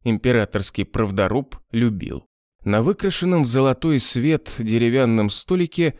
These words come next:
стоял неимоверно древний, но в отличном состоянии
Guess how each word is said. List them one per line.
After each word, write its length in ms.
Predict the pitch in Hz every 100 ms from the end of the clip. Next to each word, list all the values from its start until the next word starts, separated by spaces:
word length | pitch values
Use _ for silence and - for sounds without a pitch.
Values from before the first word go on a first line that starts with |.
| _
стоял 680 | - - 113 101 131 151 117 -
неимоверно 800 | 117 120 120 113 123 160 135 117
древний, 640 | 110 156 151 92 - -
но 140 | - 87
в 40 |
отличном 460 | 92 160 170 160 147
состоянии 880 | 139 123 - 101 147 160 160 131